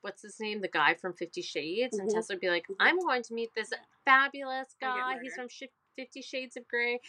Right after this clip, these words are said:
Speaker 1: And she would get there and it'd be Criminal Minds.
Speaker 2: Yeah.
Speaker 1: <laughs>
Speaker 2: That's why when you were starting the internet dating, I had so much anxiety.
Speaker 1: Oh,
Speaker 2: I'd
Speaker 1: yeah.
Speaker 2: have to tell you,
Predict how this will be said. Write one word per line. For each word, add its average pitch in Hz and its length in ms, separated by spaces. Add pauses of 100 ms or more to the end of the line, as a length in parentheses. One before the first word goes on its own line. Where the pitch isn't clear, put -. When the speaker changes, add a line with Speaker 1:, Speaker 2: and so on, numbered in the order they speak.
(180)
Speaker 1:
And 226 120
she - 140
would 202 140
get 196 180
there 190 120
and 185 80
it'd 165 120
be 175 100
Criminal 160 400
Minds. 113 360
Speaker 2:
Yeah. - 260 (280)
Speaker 1:
<laughs> - 240
Speaker 2:
That's 320 260
why 247 520 (300)
when 240 160
you 247 100
were 277 100
starting 214 440
the 208 80
internet 208 340
dating, 202 440
I 185 260
had 185 160
so 170 200
much 202 200
anxiety. 208 600
Speaker 1:
Oh, 180 60
Speaker 2:
I'd 208 100
Speaker 1:
yeah. 247 140
Speaker 2:
have 226 120
to 240 100
tell 196 240
you, 185 200